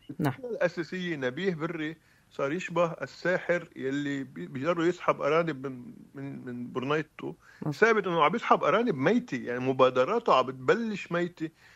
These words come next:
Speaker 2: لأنه ليس هناك من ثقة من المجتمع الدولي. وأهم شيء بموضوع الخماسية إنه السعودي قال لهم إياها بكل وضوح: "أنا ما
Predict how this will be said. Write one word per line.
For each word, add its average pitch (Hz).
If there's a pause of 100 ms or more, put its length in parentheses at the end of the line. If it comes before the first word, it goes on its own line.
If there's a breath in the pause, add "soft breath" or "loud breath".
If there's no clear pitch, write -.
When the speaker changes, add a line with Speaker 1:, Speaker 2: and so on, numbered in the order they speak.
(160 soft breath)
Speaker 2:
لأنه 151
ليس 220
هناك 185
من 170
ثقة 156 (500 soft breath)
من 175
المجتمع 180
الدولي. 135
وأهم 190
شيء 269
بموضوع 196
الخماسية 170 (520 soft breath)
إنه 190
السعودي 233
قال 240
لهم 214
إياها 214
بكل 185
وضوح: 190 (100)
"أنا 240
ما 240